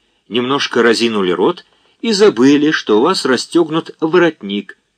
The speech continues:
а на ногах нечищенные сапоги.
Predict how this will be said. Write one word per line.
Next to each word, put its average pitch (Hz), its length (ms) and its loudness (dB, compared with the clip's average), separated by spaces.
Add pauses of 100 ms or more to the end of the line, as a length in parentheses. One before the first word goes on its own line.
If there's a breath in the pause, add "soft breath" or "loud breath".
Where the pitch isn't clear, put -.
(460)
а 110 120 0
на 120 100 0
ногах 127 460 -2
нечищенные 147 640 -4
сапоги. 87 560 -4